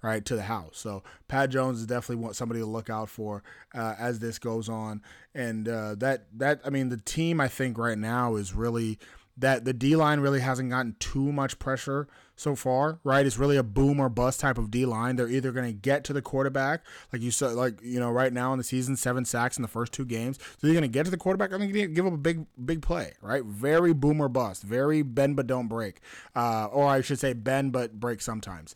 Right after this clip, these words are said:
type of <laughs> defense. Uh, but, um, but, uh, yeah, but they're gonna, it's, it's gonna be an interesting level there. I, I'm a lot more, when it comes to the defensive side,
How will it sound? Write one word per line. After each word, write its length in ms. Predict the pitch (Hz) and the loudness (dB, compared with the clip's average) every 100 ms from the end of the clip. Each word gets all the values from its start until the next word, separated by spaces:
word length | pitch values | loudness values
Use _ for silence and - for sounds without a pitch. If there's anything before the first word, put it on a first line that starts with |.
| - - | -20 -8
type 160 | - 160 | 2 2
of 140 | 143 | 4
<laughs> 0 | |
defense. 640 | 135 170 123 - 143 120 - - - - - - | 4 4 4 2 2 0 -8 -8 -6 -8 -4 4
Uh, 160 | 147 | 4
but, 400 | 127 139 139 135 | 4 4 4 4
um, 540 | 151 135 127 110 98 92 _ _ - | 2 4 2 -2 -6 -12 _ _ -4
but, 320 | 127 123 - | 0 0 -2
uh, 160 | 127 113 | -2 2
yeah, 320 | 131 175 101 - | 4 4 2 -4
but 100 | 110 | -6
they're 100 | 131 | -2
gonna, 200 | 151 143 | 0 0
it's, 160 | 139 139 | -2 -4
it's 140 | 151 | -4
gonna 140 | 180 180 | -2 0
be 80 | 170 | 0
an 80 | |
interesting 560 | 160 175 160 - 160 139 | 0 -2 -4 -2 -2 -2
level 320 | 131 143 151 | 0 2 2
there. 160 | 117 107 | 0 0
I, 240 | 127 127 | -2 0
I'm 120 | 143 160 | 2 4
a 60 | |
lot 300 | 151 156 165 | 4 4 4
more, 260 | 160 156 151 - - 160 | 2 -2 -2 -8 -8 -2
when 80 | |
it 60 | 156 | 2
comes 160 | 262 285 | 4 4
to 60 | |
the 80 | 185 | 4
defensive 520 | 143 180 220 220 185 | 4 4 4 0 0
side, 320 | 214 220 220 | 2 4 4